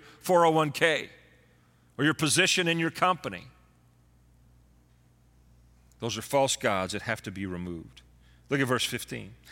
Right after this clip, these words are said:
"But if serving the Lord seems undesirable to you, then choose for yourselves this day whom you will serve, whether the gods your ancestors served beyond the Euphrates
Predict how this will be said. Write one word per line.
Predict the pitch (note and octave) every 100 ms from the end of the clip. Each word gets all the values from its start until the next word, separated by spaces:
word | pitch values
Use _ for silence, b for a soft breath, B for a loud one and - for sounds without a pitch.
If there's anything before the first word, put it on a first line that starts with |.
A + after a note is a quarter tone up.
| B B
"But | D#3
if | D3+
serving | - F3+ G3+ G#3+
the | F#3+
Lord | D#3 D3+ D3
seems | - D#3 C#3 -
undesirable | D3 E3+ - C3+ E3 D#3+ B2
to | A#2+
you, | A2+ C3
then | D3+ D#3
choose | - B3 B3 F#3+ B B B
for | - C#3+
yourselves | C3 - C3 A#2+ C3
this | B2
day | - C3+
whom | C#3+ D3
you | D3+
will | D3+ D#3
serve, | C#3+ F3 C#3+ A#2+ - - - b b b b b b
whether | C#3 D3
the | C3+ B2
gods | D3 E3 D#3+
your | C#3+
ancestors | C#3+ D#3+ - F#3 - E3
served | - E3 E3
beyond | D3 C#3+ C#3+
the |
Euphrates | B2 - D3+ F3 G3